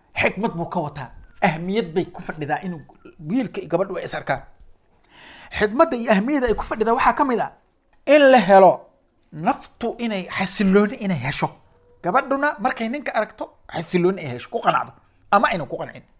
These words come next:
Ninkuna gabadhu markuu arko, uu ku qanco ama uusan ku qancin. Soo ma jeedid? Aragtida wixii ka dambeeya, guurkii baa hore loo sii gelaya ama dib uga laabanaya qofka.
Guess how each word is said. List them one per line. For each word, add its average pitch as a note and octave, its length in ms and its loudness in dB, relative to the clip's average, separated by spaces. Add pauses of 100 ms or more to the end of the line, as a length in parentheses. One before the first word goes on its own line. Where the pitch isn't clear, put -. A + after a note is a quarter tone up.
(400)
Ninkuna A#3+ 340 -2
gabadhu C4 240 2
markuu C#4+ 260 2
arko, C4 200 -2 (120)
uu A#3 140 2
ku D4+ 120 -8
qanco A3 220 0
ama G#3+ 180 2
uusan G3+ 200 2
ku - 100 -10
qancin. - 280 -4 (360)
Soo G3+ 80 -6
ma A#3 80 -8
jeedid? F3+ 240 -6 (800)
Aragtida A3 400 6
wixii C#4 180 0
ka E4 100 4
dambeeya, D4 420 4 (380)
guurkii B3 340 4
baa G#3+ 220 8
hore A#3+ 200 6
loo B3+ 100 6
sii B3+ 160 -6
gelaya D4 300 0 (240)
ama G#3 200 4
dib G3+ 200 -4
uga F#3 160 4
laabanaya E3 380 6
qofka. D#3+ 260 0